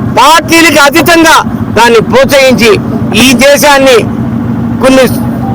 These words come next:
యుగాల పాటు మళ్ళీ హిందూయిజాన్ని ఉండాలంటే మోడీకి మనం మద్దతు చెప్పాలని తెలియజేసుకుంటూ, ఆ పోకడలో మనం ఏర్పాటు చేసి ఈనాడు ఈ హిందువులను ఇలా సర్వనాశనం చేస్తున్న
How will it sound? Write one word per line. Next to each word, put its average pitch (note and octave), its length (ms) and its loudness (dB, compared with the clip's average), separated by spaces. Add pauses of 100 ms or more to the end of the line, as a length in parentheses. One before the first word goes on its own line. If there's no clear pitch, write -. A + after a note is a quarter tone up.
(140)
యుగాల D#4 320 2
పాటు C#4 340 0 (640)
మళ్ళీ A#3+ 220 2
హిందూయిజాన్ని B3+ 720 2
ఉండాలంటే A3+ 600 2
మోడీకి A3 680 2
మనం F#3+ 300 0
మద్దతు F3+ 420 -2
చెప్పాలని F#3 460 -2 (380)
తెలియజేసుకుంటూ, B3 760 2 (580)
ఆ B3+ 200 4
పోకడలో D4 600 2
మనం C#4+ 400 2 (640)
ఏర్పాటు D4 340 0
చేసి D4 340 2 (680)
ఈనాడు D4 580 2
ఈ A#3 80 0
హిందువులను C#4 600 4
ఇలా B3+ 200 2
సర్వనాశనం C#4 840 2
చేస్తున్న A3 360 2